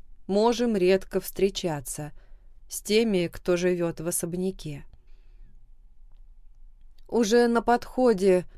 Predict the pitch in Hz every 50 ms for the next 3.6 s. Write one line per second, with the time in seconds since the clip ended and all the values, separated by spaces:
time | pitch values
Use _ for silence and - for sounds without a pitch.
0 | - - - - - - - - 214 214 208 190 208 202 202 196 - - 208 196
1 | 196 185 170 170 170 170 180 226 262 294 285 226 170 156 147 147 151 - - -
2 | - - - - - - - - _ - - - - - - - - - - 262
3 | 277 302 - - - 302 311 311 311 320 320 311